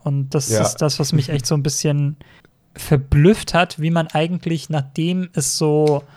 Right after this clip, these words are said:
Speaker 1: Spiele wie The Division und Destiny gezeigt haben, wie, also was für eine schlechte Presse du eigentlich bekommst oder No Man's Sky,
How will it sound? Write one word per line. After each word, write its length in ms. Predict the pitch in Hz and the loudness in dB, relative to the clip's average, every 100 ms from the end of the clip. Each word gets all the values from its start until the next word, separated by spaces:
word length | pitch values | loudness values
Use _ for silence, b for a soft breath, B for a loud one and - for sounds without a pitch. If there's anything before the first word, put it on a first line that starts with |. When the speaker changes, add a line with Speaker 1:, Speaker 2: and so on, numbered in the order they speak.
| b b b _ - | b b b _ -4
Speaker 1:
Spiele 480 | - - 170 170 | -2 0 2 2
wie 80 | 139 | 2
The 100 | 139 | -2
Division 680 | 139 135 139 156 185 180 175 160 | -4 -2 4 4 4 4 2 2
und 280 | 139 135 | 2 2
Destiny 580 | 151 156 - 170 160 156 | 2 2 2 2 2 0
gezeigt 460 | 139 135 156 156 - | -2 -2 0 0 0
haben, 500 | 151 147 151 143 135 135 | 0 2 0 -2 -4 -8
wie, 480 | 170 160 170 170 165 139 b b b b b _ _ 196 196 | -8 -4 -4 -2 -4 -6 b b b b b _ _ -6 0
also 200 | 156 147 | 2 4
was 160 | 160 185 | 2 2
für 60 | |
eine 120 | 180 160 | 2 2
schlechte 360 | - 175 - | 2 0 0
Presse 340 | 135 - 196 147 | -2 0 0 2
du 120 | 147 | 2
eigentlich 280 | 139 139 135 | 4 2 0
bekommst 340 | 147 156 - | 0 0 0
oder 120 | 143 | 0
No 160 | 139 190 | 2 2
Man's 260 | 165 135 | 2 0
Sky, 320 | - 139 156 | 0 2 2